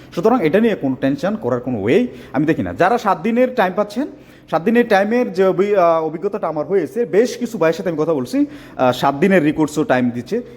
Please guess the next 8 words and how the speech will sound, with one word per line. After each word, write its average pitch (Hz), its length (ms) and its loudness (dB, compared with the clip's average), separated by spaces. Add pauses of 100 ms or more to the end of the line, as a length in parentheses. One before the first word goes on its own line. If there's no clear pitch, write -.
এটাও 139 200 2
অ্যাকসেপ্ট 123 300 -2 (600)
হচ্ছে, 104 320 -4 (120)
অনেক 123 280 -2
অ্যাডভোকেটই 165 640 0
এটা 139 200 2
অ্যাকসেপ্ট 127 300 -2
করিয়ে 170 380 2